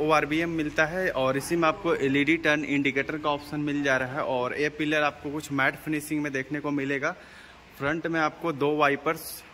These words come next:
और दो वॉशर मिल जाता है। और यहाँ पे आपको डोर हैंडल जो है ब्लैक कलर में आपको मिल जाता है, आप यहाँ पे क्रोम का ट्रीटमेंट करवा सकते हैं।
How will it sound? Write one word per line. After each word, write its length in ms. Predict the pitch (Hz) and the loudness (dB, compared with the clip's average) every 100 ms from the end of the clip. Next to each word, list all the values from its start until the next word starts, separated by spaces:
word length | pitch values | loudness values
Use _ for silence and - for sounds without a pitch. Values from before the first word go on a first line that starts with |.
| - | -6
और 140 | 117 | -4
दो 200 | 117 135 | -2 0
वॉशर 380 | 135 127 - 147 | 2 2 0 -2
मिल 220 | 151 143 | 0 2
जाता 320 | 147 139 143 | 2 2 0
है। 180 | 143 190 - - - - - - - - - - - - 160 151 147 - - - - - - - - 123 | 0 -4 -10 -18 -18 -18 -20 -20 -20 -20 -20 -20 -20 -20 -20 -18 -18 -18 -18 -18 -16 -16 -14 -14 -6 4
और 180 | 127 139 | 6 6
यहाँ 180 | 156 | 6
पे 100 | 160 | 6
आपको 220 | 165 165 165 | 2 4 0
डोर 280 | 143 160 165 | 2 2 2
हैंडल 340 | 151 160 175 | 2 4 2
जो 160 | 160 160 | 0 -2
है 180 | 185 - - - - - | -2 -6 -16 -20 -20 -12
ब्लैक 380 | 127 139 151 165 | -4 2 2 2
कलर 180 | 160 156 | 0 0
में 140 | 160 156 | 0 0
आपको 240 | 151 160 | -2 -2
मिल 220 | 156 156 | 0 2
जाता 260 | 151 143 156 | 4 2 0
है, 120 | 165 | -2
आप 200 | 147 151 | -4 -2
यहाँ 140 | 147 | -4
पे 100 | 143 | -4
क्रोम 340 | 156 151 156 165 | -6 -2 -2 -2
का 120 | 165 | -4
ट्रीटमेंट 420 | 151 156 156 165 160 | -2 -4 -2 -2 0
करवा 260 | 139 143 | 0 0
सकते 360 | 151 165 - 156 | -2 -8 -6 -4
हैं। 200 | 160 | -4